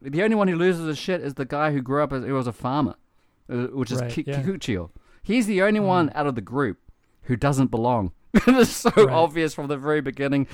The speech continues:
Speaker 1: and even during these battle scenes, he is the one
Speaker 2: Right.
Speaker 1: guy who doesn't belong.
Speaker 2: Yeah, he kind of goes out on his own at one point to, like, prove that he's a, he's, like,
Speaker 1: Yeah.
Speaker 2: uh, somehow valiant,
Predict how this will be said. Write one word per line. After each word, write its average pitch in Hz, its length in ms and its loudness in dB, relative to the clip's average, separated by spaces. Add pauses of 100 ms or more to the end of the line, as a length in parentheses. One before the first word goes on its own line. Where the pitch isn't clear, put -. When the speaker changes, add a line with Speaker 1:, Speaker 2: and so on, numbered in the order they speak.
(120)
Speaker 1:
and 135 120 -2
even 156 260 2
during 143 240 2
these 123 200 0
battle 143 320 -4
scenes, - 400 -10 (260)
he 143 200 -4
is 131 120 -2
the 117 100 -4
one 131 220 0
Speaker 2:
Right. 123 60 2
Speaker 1:
guy 110 220 -4
who 101 40 -4
doesn't 98 280 -6
belong. 90 300 -12 (960)
Speaker 2:
Yeah, 143 140 -4
he 135 200 -6
kind 147 260 -4
of 120 180 -6 (100)
goes 143 300 -2
out 123 400 -6
on 135 180 -6
his 123 140 -8
own 120 220 -6
at 135 100 -8
one 127 180 -6
point 123 420 -4
to, 117 420 -8
like, 120 220 -10
prove 127 320 0
that 123 160 -10
he's 120 340 -8
a, 120 80 -10 (360)
he's, 127 280 -10
like, 113 220 -12
Speaker 1:
Yeah. 113 180 0
Speaker 2:
uh, 110 260 -12 (420)
somehow 123 460 -8
valiant, 120 640 -10